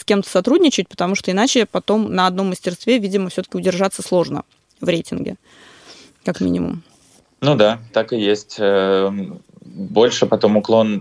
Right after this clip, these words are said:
Speaker 2: из, э, технических навыков, э, используется, больше тактический упор делается на то, что ты классно в тактике разбираешься.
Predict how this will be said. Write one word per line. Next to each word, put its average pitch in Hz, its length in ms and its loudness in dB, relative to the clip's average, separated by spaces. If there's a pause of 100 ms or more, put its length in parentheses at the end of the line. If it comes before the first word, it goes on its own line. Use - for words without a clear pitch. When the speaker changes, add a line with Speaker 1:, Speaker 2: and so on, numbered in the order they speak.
Speaker 2:
из, 101 380 -4
э, 98 520 4
технических - 720 -8
навыков, 92 640 -2
э, 90 720 0
используется, 95 1080 0 (360)
больше 95 300 0
тактический 131 680 -2
упор 104 380 0
делается 95 460 0
на 90 480 -4
то, 98 100 2
что - 200 -8
ты 87 240 -8
классно 92 400 -2
в - 40 -14
тактике - 420 -2
разбираешься. 98 680 -2